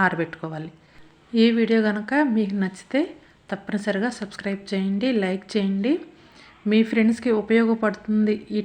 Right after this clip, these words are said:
టిప్ అనేది అని మీరు అనుకుంటే తప్పనిసరిగా షేర్ అనేది చేయండి. మీకు నచ్చిందో లేదో కామెంట్ అనేది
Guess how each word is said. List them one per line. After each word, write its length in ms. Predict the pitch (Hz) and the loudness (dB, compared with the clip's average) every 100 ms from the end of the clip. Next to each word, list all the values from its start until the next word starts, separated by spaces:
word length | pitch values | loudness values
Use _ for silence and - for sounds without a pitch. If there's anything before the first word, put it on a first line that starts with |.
| 214 | -2
టిప్ 240 | 208 - 208 | -6 -2 0
అనేది 340 | 202 196 202 208 | 0 0 -2 -2
అని 100 | 208 | 0
మీరు 140 | 196 196 | 0 0
అనుకుంటే 480 | 180 180 202 196 302 - - - - - | -2 -2 -2 0 -2 -4 -20 -20 -20 -6
తప్పనిసరిగా 680 | 190 - 196 196 202 196 285 311 | -6 -2 0 2 0 2 0 0
షేర్ 260 | 214 190 185 | 0 2 2
అనేది 340 | 185 190 233 440 - - - | 0 0 2 0 -2 -20 -18
చేయండి. 460 | - 190 185 190 294 403 - - - - | -4 -2 0 0 0 -2 -10 -20 -16 -2
మీకు 180 | 208 202 | 0 4
నచ్చిందో 420 | 208 202 226 220 208 | 2 2 4 4 4
లేదో 260 | 208 196 294 415 - | 0 2 2 2 0
కామెంట్ 360 | 196 208 202 208 | 2 2 2 0
అనేది 300 | 196 190 302 | -2 2 0